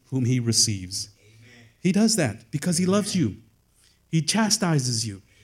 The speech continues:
Speaker 1: because he wants you to obey. Number four,
Speaker 2: Amen.
Speaker 1: why do struggles happen? God allows troubles in my life to strengthen us for greater usefulness.
Speaker 2: Amen.
Speaker 1: The more that we are tested,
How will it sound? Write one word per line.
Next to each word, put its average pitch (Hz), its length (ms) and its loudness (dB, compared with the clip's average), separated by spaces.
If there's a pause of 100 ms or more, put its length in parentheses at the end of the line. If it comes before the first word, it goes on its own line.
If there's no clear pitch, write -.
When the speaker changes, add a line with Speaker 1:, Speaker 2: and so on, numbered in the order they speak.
(100)
Speaker 1:
because 170 300 2
he 170 80 6
wants 180 380 0
you 156 60 -4
to 160 260 -2
obey. 131 480 -2
Number 160 220 4
four, 127 300 -2
Speaker 2:
Amen. 90 100 -10 (1040)
Speaker 1:
why 165 140 2
do 170 80 2
struggles 170 400 0
happen? 175 460 -2 (180)
God 165 200 0
allows 170 260 0
troubles 160 320 0
in 160 60 2
my 165 120 2
life 175 360 0 (240)
to 147 100 0
strengthen 156 500 2
us - 340 -8 (240)
for 139 140 -8
greater 127 280 0
usefulness. 113 760 -6
Speaker 2:
Amen. - 120 -20 (1200)
Speaker 1:
The 147 120 4
more 185 540 2
that 127 160 -6
we 165 160 2
are 156 60 4
tested, 190 520 -2